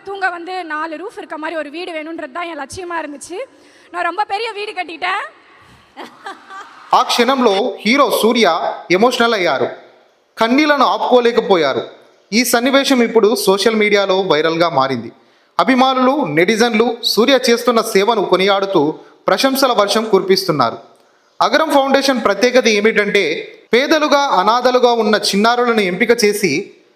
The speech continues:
Speaker 2: వారికి కేజీ నుంచి పీజీ వరకు ఉచిత విద్యను అందించడం. ఇందుకోసం సూర్య కోట్ల రూపాయలు ఖర్చు చేస్తున్నారు. అంతేకాదు తన ఇంటినే అగరం స్కూల్కి కేటాయించడం కూడా ఆయన గొప్ప మనసుకే నిదర్శనం. సినిమాల్లో విజయాలు, వైఫల్యాలు వస్తూ పోతూ ఉంటాయి.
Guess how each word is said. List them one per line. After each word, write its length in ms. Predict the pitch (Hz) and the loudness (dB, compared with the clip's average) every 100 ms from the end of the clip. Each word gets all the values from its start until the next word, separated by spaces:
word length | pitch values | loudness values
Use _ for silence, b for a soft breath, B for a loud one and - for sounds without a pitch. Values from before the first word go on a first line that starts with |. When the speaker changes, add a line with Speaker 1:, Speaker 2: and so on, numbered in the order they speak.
| _ | _
Speaker 2:
వారికి 380 | 139 196 262 233 | 0 2 2 -2
కేజీ 380 | 208 202 233 269 | 0 2 2 2
నుంచి 280 | 269 262 269 | 2 2 0
పీజీ 320 | 226 220 226 | 2 2 2
వరకు 440 | 220 214 208 220 - - - | 2 2 2 0 -2 -8 -2
ఉచిత 260 | 190 254 | 0 2
విద్యను 440 | 254 233 190 214 233 | 2 2 2 2 2
అందించడం. 520 | 190 190 185 151 117 - b b b b - | 2 0 0 0 -2 -8 b b b b -2
ఇందుకోసం 600 | 220 320 311 311 233 269 | 2 2 2 2 0 0
సూర్య 380 | - 254 277 226 190 | 0 2 2 2 4
కోట్ల 280 | 240 240 | 2 4
రూపాయలు 420 | 226 226 233 233 247 | 2 2 2 2 2
ఖర్చు 400 | 202 - - 208 | 0 -2 0 0
చేస్తున్నారు. 520 | 202 196 165 123 - - _ b b - | 0 0 0 0 -4 -10 _ b b -2
అంతేకాదు 640 | 220 202 277 254 214 - - - | 0 0 2 0 0 -2 -4 -2
తన 100 | 202 | -2
ఇంటినే 480 | 180 160 165 247 254 | 0 -2 0 0 2
అగరం 340 | 160 160 233 | 0 2 0
స్కూల్కి 640 | 220 - 226 220 190 240 - | -2 0 0 2 -2 -2 0
కేటాయించడం 580 | 185 202 214 208 208 202 | 0 2 0 0 0 2
కూడా 460 | 196 175 180 - - - | 2 2 0 -4 -8 -2
ఆయన 240 | 156 220 208 | 0 0 2
గొప్ప 200 | 175 180 | 2 2
మనసుకే 460 | 202 190 160 220 262 | 2 2 0 0 0
నిదర్శనం. 520 | 226 196 190 170 120 - - _ _ _ _ _ _ _ - | 2 2 0 0 -4 -6 -20 _ _ _ _ _ _ _ -6
సినిమాల్లో 600 | - 262 320 311 269 247 | -2 2 2 2 2 0
విజయాలు, 580 | 302 175 180 269 269 | 2 0 2 0 0
వైఫల్యాలు 600 | 233 214 214 247 240 240 | 0 0 0 2 2 2
వస్తూ 300 | 202 180 180 | 2 0 0
పోతూ 320 | 233 214 214 214 | 0 2 2 2
ఉంటాయి. 320 | 196 127 | 2 0